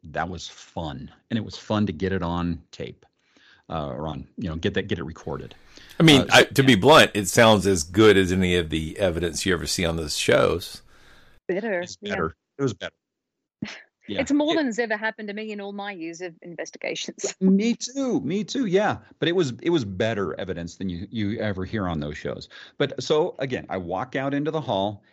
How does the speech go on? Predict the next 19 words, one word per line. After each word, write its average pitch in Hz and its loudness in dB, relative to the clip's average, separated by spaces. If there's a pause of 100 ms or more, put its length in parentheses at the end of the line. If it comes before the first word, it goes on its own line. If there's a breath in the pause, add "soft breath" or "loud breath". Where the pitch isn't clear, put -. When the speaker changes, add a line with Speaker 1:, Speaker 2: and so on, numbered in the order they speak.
(140)
Speaker 1:
and 104 -2
this 151 -2
time 135 -2
I 95 -4
pull, 120 -4
make 101 -6
sure 107 -8
the 85 -12
door 92 -6
is 87 -12
pulled - -8
closed. 101 -6
I 67 -6
jostle 104 -4
it, 104 -6
make 90 -14
sure 90 -4
it's - -14
locked. 90 -4